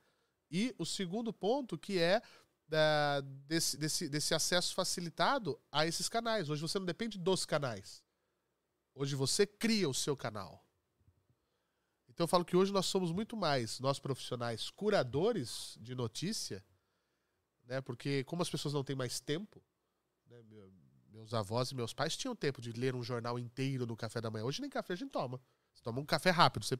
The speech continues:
botou lá na máquina, né? Antes de aquilo, né? Ferve a água e prepara o café. Não, hoje é,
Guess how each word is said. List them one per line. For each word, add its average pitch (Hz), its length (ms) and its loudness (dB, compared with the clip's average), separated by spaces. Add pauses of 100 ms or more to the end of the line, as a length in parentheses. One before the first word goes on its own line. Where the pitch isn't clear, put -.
(100)
botou 123 440 0
lá 139 240 2 (300)
na 139 140 0
máquina, 156 500 4 (260)
né? 147 100 2
Antes 175 200 2
de 226 80 2
aquilo, 190 460 0
né? 156 140 2
Ferve 135 380 -2
a 165 80 0 (460)
água 101 260 -18 (400)
e - 60 -20
prepara 123 400 -4
o - 20 -4
café. 131 300 -6
Não, 123 180 -2
hoje 135 240 0
é, 185 80 2